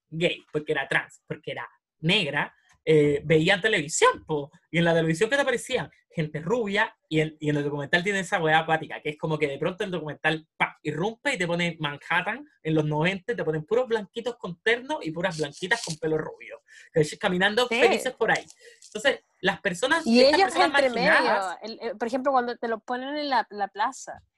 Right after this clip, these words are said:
Speaker 1: Sí,
Speaker 2: Estas
Speaker 1: pero en la, en
Speaker 2: personas
Speaker 1: la plaza,
Speaker 2: marginadas.
Speaker 1: bueno, eso no era una plaza, era un muelle, y ahí se prostituían. Eh,
Speaker 2: No, no, no, no,
Speaker 1: <laughs>
Speaker 2: no, cuando bailan en la plaza, cuando bailan en la plaza. No,
Speaker 1: Ah,
Speaker 2: no,
Speaker 1: sí,
Speaker 2: cuando
Speaker 1: sí,
Speaker 2: bailan
Speaker 1: sí,
Speaker 2: en la
Speaker 1: sí.
Speaker 2: plaza,
Speaker 1: Ay,
Speaker 2: los
Speaker 1: cuando
Speaker 2: abuelitos los miran feo.
Speaker 1: No, pues no era, no era una plaza, cuando roban en el restaurante.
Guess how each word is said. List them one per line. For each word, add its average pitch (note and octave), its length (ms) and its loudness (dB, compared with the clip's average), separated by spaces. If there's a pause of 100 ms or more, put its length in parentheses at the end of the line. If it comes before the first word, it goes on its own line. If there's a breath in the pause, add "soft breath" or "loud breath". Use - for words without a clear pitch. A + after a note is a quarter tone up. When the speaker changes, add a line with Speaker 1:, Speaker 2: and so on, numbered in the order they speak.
(580)
Speaker 1:
Sí, G3 100 4
Speaker 2:
Estas E3+ 60 2
Speaker 1:
pero D#3+ 120 6
en D3 60 2
la, C#3+ 80 0
en - 20 2
Speaker 2:
personas - 260 2
Speaker 1:
la - 160 4
plaza, - 200 2
Speaker 2:
marginadas. A3 240 -2
Speaker 1:
bueno, D#3+ 340 4
eso E3+ 200 -2
no F3+ 60 -6
era F3+ 100 -4
una F#3+ 140 -4
plaza, F#3+ 280 -6
era D#3+ 100 -4
un E3 60 -4
muelle, C#3+ 400 -4
y C3 40 -6
ahí C3+ 140 -6
se D3 100 -10
prostituían. D#3 560 -12 (380 soft breath)
Eh, D#3+ 560 8
Speaker 2:
No, C#4+ 200 6
no, F4+ 100 8
no, F4+ 100 4
no, F4+ 100 0
Speaker 1:
<laughs> - 20 2
Speaker 2:
no, F4 140 -2
cuando A#3 220 0
bailan C#4 260 0
en D4+ 80 -2
la B3 120 0
plaza, A#3+ 500 -6
cuando G#3+ 160 -8
bailan C4 240 -2
en C4+ 80 -4
la A#3+ 100 -2
plaza. A3+ 400 -6
No, A3 100 -8
Speaker 1:
Ah, G3 140 6
Speaker 2:
no, A3 80 4
Speaker 1:
sí, A#3+ 40 -8
Speaker 2:
cuando A3+ 160 -6
Speaker 1:
sí, A3 60 -4
Speaker 2:
bailan A#3 140 -4
Speaker 1:
sí, B3 40 -8
Speaker 2:
en C4 40 -4
la B3 60 0
Speaker 1:
sí. A#3 40 -14
Speaker 2:
plaza, C4 320 -2 (160)
Speaker 1:
Ay, F3 200 4
Speaker 2:
los A#3 60 8
Speaker 1:
cuando B3 140 6
Speaker 2:
abuelitos F#3+ 280 0
los C4 100 -6
miran C4 240 -2
feo. G3+ 400 -10
Speaker 1:
No, F#3 300 4
pues D#3+ 140 4
no E3 100 2
era, F3+ 260 2
no E3+ 140 -2
era F3 100 0
una G3+ 120 -2
plaza, F3 280 0
cuando C#3+ 220 -6
roban F3 360 2
en G#3 60 -4
el F#3+ 120 -6
restaurante. D#3 600 -4